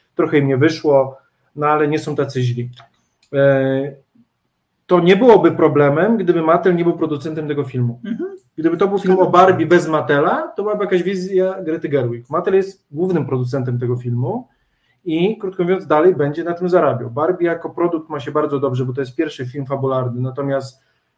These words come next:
Speaker 1: od parunastu lat, czy może nawet więcej,
Speaker 2: Tak,
Speaker 1: powstają
Speaker 2: dziesięciu.
Speaker 1: filmy animowane, jest
Speaker 2: Tak.
Speaker 1: ich,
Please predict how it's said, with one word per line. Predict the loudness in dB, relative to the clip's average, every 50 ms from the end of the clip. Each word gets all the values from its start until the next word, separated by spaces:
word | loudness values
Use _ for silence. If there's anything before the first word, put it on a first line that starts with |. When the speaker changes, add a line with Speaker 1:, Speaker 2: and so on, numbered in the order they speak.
| _ -10
Speaker 1:
od | -10 -10 -6
parunastu | -2 0 0 0 0 -2 -4 -6 -8 -8 -6
lat, | -4 -2 -2 -4 -4 -8 -16 _
czy | _ -12 -8
może | -8 -6 -4 -4
nawet | -4 -4 -4
więcej, | -2 -2 -2 -2 -2 -4
Speaker 2:
Tak, |
Speaker 1:
powstają | -4 -4 -6 -2 2 4 4
Speaker 2:
dziesięciu. | 4 2 2
Speaker 1:
filmy | 0 -2 0 0 -2 -2
animowane, | -2 -2 -2 -2 -2 -2 0 0 0 0 0 0 -2 -2
jest | -2 -4 -6
Speaker 2:
Tak. | -8 -10
Speaker 1:
ich, | -12